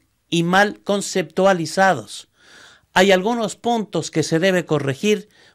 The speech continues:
para que no cometa errores por la desinformación. Es obvio que estos comentarios pueden perjudicar, ya que seguramente muchos piensan que esto sí es real.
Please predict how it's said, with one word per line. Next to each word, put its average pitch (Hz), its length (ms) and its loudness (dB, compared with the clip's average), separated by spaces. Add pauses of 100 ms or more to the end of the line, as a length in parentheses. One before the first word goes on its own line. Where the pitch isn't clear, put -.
para 156 240 2
que 147 160 -2
no 180 280 -2
cometa 170 600 -2
errores 175 680 -2
por 160 300 -4
la 151 240 0
desinformación. 165 1300 -4 (560)
Es 185 260 2
obvio 156 380 0
que 143 140 0
estos 147 280 -4
comentarios 202 720 0 (360)
pueden 160 320 0
perjudicar, 156 800 -4 (560)
ya 135 180 0
que 143 120 -4
seguramente 196 640 0
muchos 165 460 -4
piensan 175 560 -4 (320)
que 156 260 2
esto 170 300 -4
sí 170 340 -2
es 156 300 -4
real. 127 560 -2